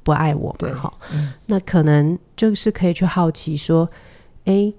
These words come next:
Speaker 1: 好像你今天在公司特别久。
Speaker 2: 嗯，嗯，嗯，嗯，嗯。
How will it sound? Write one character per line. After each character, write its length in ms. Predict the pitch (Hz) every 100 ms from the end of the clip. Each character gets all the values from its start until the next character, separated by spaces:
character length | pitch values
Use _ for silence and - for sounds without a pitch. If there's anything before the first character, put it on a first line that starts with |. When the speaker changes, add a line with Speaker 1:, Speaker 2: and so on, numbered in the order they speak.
| _
Speaker 1:
好 160 | - 151
像 220 | 202 202
你 100 | 151
今 200 | 175 185
天 220 | 180 180
在 160 | 180 175
公 220 | 156 170
司 160 | -
特 180 | 165 165
别 240 | 170 127 120
久。 300 | - 135 - _ -
Speaker 2:
嗯， 300 | 185 165 156
嗯， 100 | 170
嗯， 80 | 175 151 175
嗯， 140 | -
嗯。 100 | 123